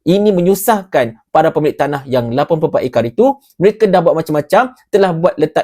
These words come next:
itu, letak ini, sampai belanja beratus ribu, mungkin jutaan dan sebagainya. Tengok-tengok atas sebab-sebab tertentu,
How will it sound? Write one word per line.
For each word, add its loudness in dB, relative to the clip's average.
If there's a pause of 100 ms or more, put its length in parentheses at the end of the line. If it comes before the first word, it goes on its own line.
itu, -2
letak 0
ini, 0
sampai -2
belanja 0
beratus -2
ribu, -2
mungkin -8
jutaan -2
dan -6
sebagainya. -2 (400)
Tengok-tengok -2
atas -4
sebab-sebab -2
tertentu, 0